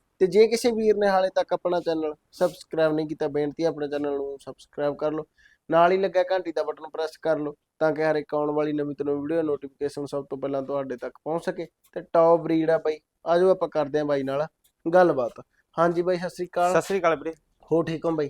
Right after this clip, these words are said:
Speaker 2: ਵਧੀਆ ਵੀਰੇ।
Speaker 1: ਨਾਮ ਤੇ ਬਾਈ ਆਪਣਾ ਐਡਰੈਸ ਬੋਲ ਦਿਓ।
Speaker 2: ਨਾਮ ਹੈਗਾ ਲੱਖੀ ਜੀ, ਪਿੰਡ ਨੈਣੇ ਵਾਲਾ, ਜ਼ਿਲ੍ਹਾ ਬਰਨਾਲੇ, ਤੇ ਤਹਿਸੀਲ ਹੈਗੀ ਆ ਤਪਾ ਜੀ।
Speaker 1: ਨੇੜੇ ਪਿੰਡ ਲੱਖੀ।
Speaker 2: ਨੇੜੇ ਦੇ ਪਿੰਡ ਹੈਗੇ ਵੱਡੇ ਸੰਧੂ, ਸੈਣਾ, ਭਦੌੜੇ, ਦੋ ਦੋ ਢਾਈ ਢਾਈ ਕਿਲੋਮੀਟਰ ਦੀ ਵਿੱਥੀ ਤੇ ਆ ਜੀ।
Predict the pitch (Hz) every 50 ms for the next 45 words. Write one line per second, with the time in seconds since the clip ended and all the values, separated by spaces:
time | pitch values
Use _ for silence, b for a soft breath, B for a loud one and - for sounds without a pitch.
0 | - - - 139 143 165 165 139 117 120 127 127 127 b b b _ - 160 165
1 | 175 175 185 202 220 214 226 214 214 208 202 196 - 180 185 175 165 170 170 -
2 | - 151 143 135 131 131 143 156 135 151 170 175 180 190 196 208 185 160 143 -
3 | - 170 175 175 - 160 156 156 151 139 127 127 135 139 143 143 - 156 170 165
4 | 147 139 131 135 139 147 147 _ - 143 - 160 160 147 151 160 165 190 180 -
5 | - - - 104 98 - _ _ - 147 175 190 190 185 175 143 147 139 123 117
6 | 120 - _ - 135 156 165 175 180 190 185 - 185 180 185 190 208 208 180 143
7 | 139 139 156 151 151 - 185 180 214 214 - - - 147 139 156 180 190 190 185
8 | - 175 180 180 170 151 151 170 196 175 170 165 160 160 - 180 185 180 185 180
9 | 170 - 160 156 151 151 139 - 147 139 143 135 139 - - 135 120 117 98 90
10 | 87